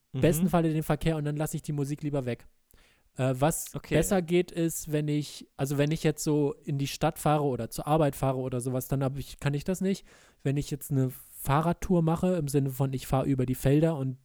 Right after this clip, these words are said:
Speaker 2: durch den Wald und so, um Fahrrad zu fahren, einfach um, als Sport, dann hör ich Podcasts. Äh, aber
Speaker 1: Ah, ja.
Speaker 2: im Straßenverkehr so richtig mit Musik und Fahrrad, das kriege ich nicht hin. Da ist meine, ähm, Aufmerksamkeit nicht für gemacht.
Speaker 1: Das wär schon interessant,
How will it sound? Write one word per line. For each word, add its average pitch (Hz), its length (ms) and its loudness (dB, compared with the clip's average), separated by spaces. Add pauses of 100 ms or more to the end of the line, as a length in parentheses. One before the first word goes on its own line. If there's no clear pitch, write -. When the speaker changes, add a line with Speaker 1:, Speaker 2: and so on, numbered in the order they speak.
Speaker 2:
durch 135 160 0
den 127 140 -2
Wald 139 240 2
und 156 180 -2
so, 170 140 2
um 135 260 -2
Fahrrad 160 400 -4
zu 139 60 -6
fahren, 123 240 -4
einfach 127 240 -4
um, 135 160 -2 (420)
als 131 160 -4
Sport, 147 420 2 (380)
dann 143 220 2
hör 151 100 4
ich 147 220 0
Podcasts. - 720 -2 (560)
Äh, 139 80 0 (160)
aber 147 460 2 (180)
Speaker 1:
Ah, 156 140 -4
ja. 113 280 -2
Speaker 2:
im 165 160 2
Straßenverkehr 135 920 -2
so 117 100 -4
richtig 127 320 -6
mit 151 200 0
Musik 156 280 -2
und 147 140 -6
Fahrrad, 139 260 -4
das - 180 -8
kriege 165 220 -4
ich - 100 -6
nicht 151 120 -6
hin. 151 160 -2
Da 117 100 -2
ist 127 220 -8
meine, 131 500 -4 (120)
ähm, 131 260 -4
Aufmerksamkeit 123 600 -4
nicht 110 160 -8
für 113 120 -2
gemacht. 104 360 -8 (1400)
Speaker 1:
Das - 200 -6
wär 143 60 0
schon 175 240 -4
interessant, 151 680 -6